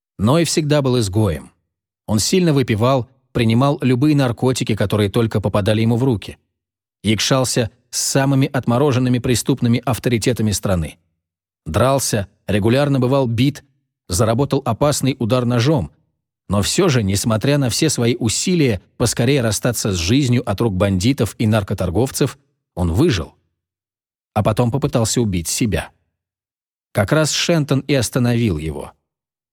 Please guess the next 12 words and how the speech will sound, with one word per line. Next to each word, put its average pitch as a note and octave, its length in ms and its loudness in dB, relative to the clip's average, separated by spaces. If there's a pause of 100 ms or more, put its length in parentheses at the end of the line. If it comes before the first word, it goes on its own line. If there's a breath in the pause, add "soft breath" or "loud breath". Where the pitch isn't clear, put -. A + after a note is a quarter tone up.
(120)
Должно C#3 380 2
быть, D#3+ 180 0
выследил C#3+ 500 2
его C3+ 240 2
в A#2+ 80 0
лесу, A2+ 400 -2
срезал C3+ 460 0
с A2 80 0
дерева, A#2 360 0
хватающего A#2 640 0
ртом G#2 280 0
воздух. F2 480 -4